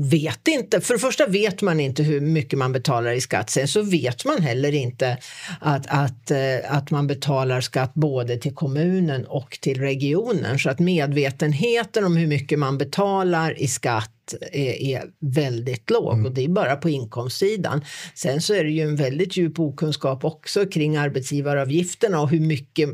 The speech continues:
Speaker 1: jag som enskild löntagare kostar min arbetsgivare. Så det minsta man kan begära är ju ändå att man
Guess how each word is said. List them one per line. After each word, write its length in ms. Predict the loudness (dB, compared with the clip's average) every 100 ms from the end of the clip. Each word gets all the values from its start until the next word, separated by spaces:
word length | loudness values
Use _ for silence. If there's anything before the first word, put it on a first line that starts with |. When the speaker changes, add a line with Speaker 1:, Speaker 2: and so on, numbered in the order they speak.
| -4 0
Speaker 1:
jag 460 | 2 4 2 0
som 280 | 0 2 2 2
enskild 840 | 2 2 -2 2 2 4 2 0 -2 -14 0
löntagare 840 | 2 2 0 0 0 2 2 0
kostar 460 | 0 0 0 0 0
min 200 | 2 2
arbetsgivare. 840 | 2 0 -2 0 0 2 2 0
Så 120 | 0
det 80 | 2
minsta 460 | 2 2 0 0 0
man 180 | 0 0
kan 180 | 2 4
begära 460 | 4 4 2 2
är 60 | 2
ju 100 | 2
ändå 300 | 2 2 2
att 200 | 2 2
man 240 | 0 0